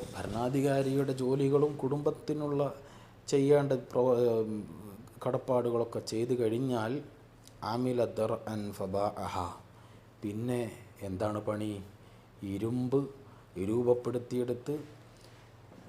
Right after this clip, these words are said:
പരിചയുണ്ടാക്കി അല്ലെങ്കിൽ പടച്ചട്ടയുണ്ടാക്കിയിട്ട് ഫബാഅഹ, എന്നിട്ട് അത് വിൽക്കും. വആശ ഹുവ വഅയാലുഹു ബിസമനിഹ. അദ്ദേഹം സ്വന്തം മക്കൾക്കും,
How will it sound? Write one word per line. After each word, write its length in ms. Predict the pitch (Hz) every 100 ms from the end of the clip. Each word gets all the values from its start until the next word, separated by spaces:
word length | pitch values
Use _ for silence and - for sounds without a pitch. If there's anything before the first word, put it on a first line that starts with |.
| - -
പരിചയുണ്ടാക്കി 880 | 113 104 113 135 131 127 120 117 -
അല്ലെങ്കിൽ 360 | 113 110 107 113 -
പടച്ചട്ടയുണ്ടാക്കിയിട്ട് 1300 | 107 98 - 110 - 123 123 120 117 113 117 113 -
ഫബാഅഹ, 680 | 117 110 101 104 120 117 104 107 110 107
എന്നിട്ട് 300 | 107 104 104
അത് 160 | 98
വിൽക്കും. 680 | 98 98 101 - 104 95 95 - - - - - - - - - -
വആശ 540 | 92 87 98 104 -
ഹുവ 340 | 98 90 110 120
വഅയാലുഹു 920 | 110 95 98 107 127 127 123 117 120
ബിസമനിഹ. 680 | 113 110 104 101 98 92 95 95 - - - - - -
അദ്ദേഹം 520 | 123 123 156 151 156
സ്വന്തം 500 | 139 123 143 175 185
മക്കൾക്കും, 680 | 170 160 151 143 139 135